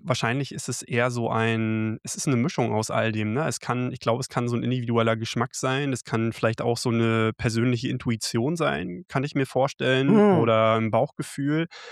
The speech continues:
Speaker 1: Ich finde aber, ich habe mich gefragt, ob das, was oben drüber steht, 'n bisschen technischer ist. Und, ähm, da würde ich gerne auch mal die Brücke zum, zum Thema vom Ich zum Kollektiv schlagen, weil auch sowas wie Judgment, Taste,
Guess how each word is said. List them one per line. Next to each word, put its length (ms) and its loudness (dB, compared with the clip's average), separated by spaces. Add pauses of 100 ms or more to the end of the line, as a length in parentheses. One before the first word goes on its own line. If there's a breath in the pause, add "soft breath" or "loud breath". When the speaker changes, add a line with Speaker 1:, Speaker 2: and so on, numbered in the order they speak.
(340 loud breath)
Speaker 1:
Ich 160 -6
finde 240 4
aber, 420 4
ich 140 -4
habe 140 -4
mich 120 -2
gefragt, 540 0
ob 120 -2 (140)
das, 240 -2
was 260 0 (160)
oben 300 4
drüber 300 2
steht, 440 0 (140)
'n 120 -4
bisschen 260 -2
technischer 540 0
ist. 260 -6 (100)
Und, 380 0
ähm, 260 0
da 100 2
würde 100 2
ich 80 -4
gerne 220 2
auch 60 4
mal 120 4
die 100 0
Brücke 280 -2
zum, 420 0
zum 220 -4
Thema 480 2 (300 soft breath)
vom 260 -2
Ich 160 -6
zum 220 -2
Kollektiv 760 -4 (100)
schlagen, 600 2 (500 soft breath)
weil 180 4
auch 160 4
sowas 320 0
wie 440 4 (340)
Judgment, 640 2
Taste, 640 0